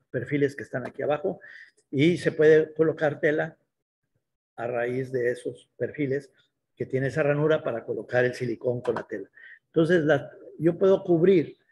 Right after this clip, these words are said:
un stand de ocho direcciones, de tres por tres, con este perfil que está aquí abajo. Y esto viene en plástico. Entonces, yo lo coloco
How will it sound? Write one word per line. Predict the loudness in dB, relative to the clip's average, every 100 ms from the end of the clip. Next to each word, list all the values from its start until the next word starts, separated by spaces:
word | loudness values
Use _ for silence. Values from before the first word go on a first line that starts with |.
| _ _ _
un | -4 0 0
stand | -2 -4 -4 -4 -6 -14 _ _ _ _ _
de | -8 -4 -2 -2 -2 -6 -6
ocho | -6 -2 0
direcciones, | 2 0 0 -2 -2 -6 -8
de |
tres | -6 -4 -4
por | -6 -6
tres, | -2 -2 -2 -10 _ _ _ _
con | -6 -2
este | -2 -4
perfil | -6 -4 -4 -6
que | -6
está | -8 -8
aquí | -6
abajo. | -6 -6 -10 _ _ _ _ _ _ _ _ _
Y | -4
esto | -4 -2
viene | 0 0 -2
en | -4
plástico. | -4 -6 -6 -16 -16 -20 _ _ _ _
Entonces, | -4 -2
yo | 2
lo | 2 0
coloco | 0 0 -2 -4 -4 -6 _